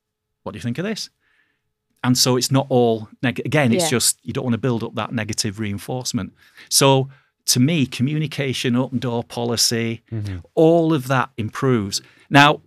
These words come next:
Speaker 1: you're still gonna notice trends 'cause
Speaker 2: Yeah.
Speaker 1: you can't just make them go away,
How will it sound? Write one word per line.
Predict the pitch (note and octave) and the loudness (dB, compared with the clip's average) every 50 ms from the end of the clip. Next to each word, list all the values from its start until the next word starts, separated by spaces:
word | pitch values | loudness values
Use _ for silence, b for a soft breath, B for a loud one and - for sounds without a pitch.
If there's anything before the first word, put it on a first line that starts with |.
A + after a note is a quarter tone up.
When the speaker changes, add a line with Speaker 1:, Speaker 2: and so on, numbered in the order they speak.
| _ _ _ - | _ _ _ 4
Speaker 1:
you're | D#3+ D#3 D3 | 4 6 6
still | E3 - - G#3+ | 6 4 4 2
gonna | F#3 F#3+ D#3 D3 | 2 2 4 4
notice | C3+ C#3 E3+ F#3 E3 - - A#2 - - | 4 4 4 2 2 0 -2 -2 -2 -4
trends | - - G2 F#2+ F2+ G2 C3 D#3 - - - - _ _ | -4 -2 -4 -4 -4 -4 -6 -4 -4 -6 -6 -8 _ _
'cause | - - A#2+ - F#3+ F3+ | -6 -4 -4 -2 -2 -2
Speaker 2:
Yeah. | F3 D#3 D3+ - | -2 -2 -2 -4
Speaker 1:
you | D3 | -4
can't | D3 C#3 - | -2 -2 -2
just | - - - | -2 -4 -4
make | B2+ C3 - | -4 -4 -4
them | A#2+ G#2+ G2+ F#2+ | -6 -8 -6 -6
go | A2+ A2 | -4 -4
away, | G#2 G#2 G#2 B2+ C3+ A#2+ F#2 F#2 G2 | -4 -4 -4 -4 -4 -4 -4 -8 -10